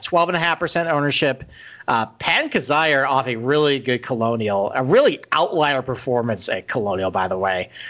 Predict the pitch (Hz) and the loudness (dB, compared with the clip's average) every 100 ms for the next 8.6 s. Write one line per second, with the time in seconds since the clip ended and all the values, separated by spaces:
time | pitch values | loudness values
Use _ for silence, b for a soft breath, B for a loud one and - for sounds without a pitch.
0 | B - 117 117 - - 185 202 196 185 | B -2 -2 -2 -4 -2 0 0 2 2
1 | 170 160 156 175 139 123 139 131 135 131 | 2 2 2 0 2 0 2 2 2 2
2 | 139 135 123 127 120 117 127 120 113 - | 0 2 2 2 2 0 2 2 0 0
3 | 131 113 107 B B B - 139 143 143 | 2 2 0 B B B 2 4 4 2
4 | 143 147 143 135 135 135 151 135 131 127 | 2 2 4 4 4 2 0 2 2 2
5 | 123 127 123 123 117 117 120 120 120 117 | 0 0 2 2 0 0 2 2 2 2
6 | 120 120 120 120 117 117 113 110 117 117 | -2 0 0 0 2 2 2 2 2 2
7 | 117 113 117 113 110 107 110 - 107 104 | -2 -2 -2 0 2 2 2 0 0 0
8 | - 117 113 107 113 104 | 2 0 2 0 0 -2